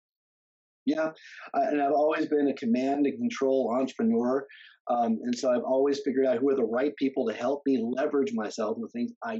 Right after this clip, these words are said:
don't do well so I can do more of what I do well. So whenever I've been in sales or my, or I've had three different companies, uh, and I've always been the number one salesperson in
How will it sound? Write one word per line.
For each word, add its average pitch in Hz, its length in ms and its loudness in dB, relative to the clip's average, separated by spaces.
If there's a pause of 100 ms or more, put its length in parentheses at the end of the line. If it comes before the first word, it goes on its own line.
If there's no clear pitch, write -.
don't 135 320 0
do 110 160 -6
well 98 320 -6
so 113 140 -2
I 110 60 0
can 104 180 -10
do 107 160 -6
more 110 260 2
of - 80 -8
what 113 120 -2
I 92 180 -8 (120)
do 123 180 4
well. 110 280 -2 (720)
So 113 140 0
whenever 147 440 2
I've 139 200 2
been 139 140 4
in 127 100 2
sales 139 280 0
or 123 160 2 (140)
my, 139 140 0
or 131 400 0
I've - 80 -14
had 131 120 -2 (140)
three 147 140 4
different 123 240 -2
companies, 120 500 -4 (340)
uh, 107 140 -6
and 123 160 0
I've 120 60 0
always 135 400 0
been 139 300 2
the 120 100 2
number 123 280 2
one 123 300 4
salesperson 113 720 -4
in 101 80 -18